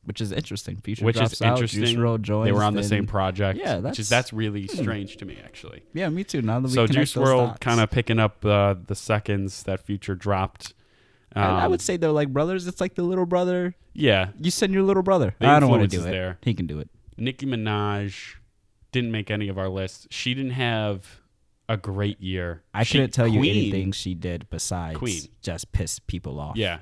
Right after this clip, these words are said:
Speaker 2: she did the one project Queen, and no one,
Speaker 1: And,
Speaker 2: and it,
Speaker 1: uh,
Speaker 2: it did well, but no one talked about
Speaker 1: no
Speaker 2: it.
Speaker 1: one talked about it
Speaker 2: No one
Speaker 1: after,
Speaker 2: wanted
Speaker 1: like, the first month.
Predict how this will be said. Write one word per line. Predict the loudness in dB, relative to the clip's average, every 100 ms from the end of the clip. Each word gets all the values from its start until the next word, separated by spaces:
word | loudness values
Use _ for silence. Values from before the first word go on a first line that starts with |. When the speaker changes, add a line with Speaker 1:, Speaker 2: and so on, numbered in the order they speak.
| -14
Speaker 2:
she | -14 -6
did | -6 -4
the |
one | -4 -4
project | -4 -4 -6 -8
Queen, | -8 -6 -6 -10
and | -10 -8
no | -4 -4
one, | -4 -4
Speaker 1:
And, | -6 -4
Speaker 2:
and | -2
it, | -4
Speaker 1:
uh, | -4 -4
Speaker 2:
it | -4
did | -2 -2
well, | 0 0 0 -2 _
but | -2 -2 -2
no | -6 -4
one | -2 -4 -4 -6 -12 -16 -6
talked | -2 -2 -2
about | -2 2
Speaker 1:
no | 4
Speaker 2:
it. |
Speaker 1:
one | 6 4
talked | 2 0 0
about | 2 2
it | 2 0
Speaker 2:
No | 0
one | 0 2 4
Speaker 1:
after, | 4 4
Speaker 2:
wanted | 2 4
Speaker 1:
like, | 2 0 -4 -18 _ -4
the | -4
first | -2 -2 -2 -2
month. | -4 -6 -14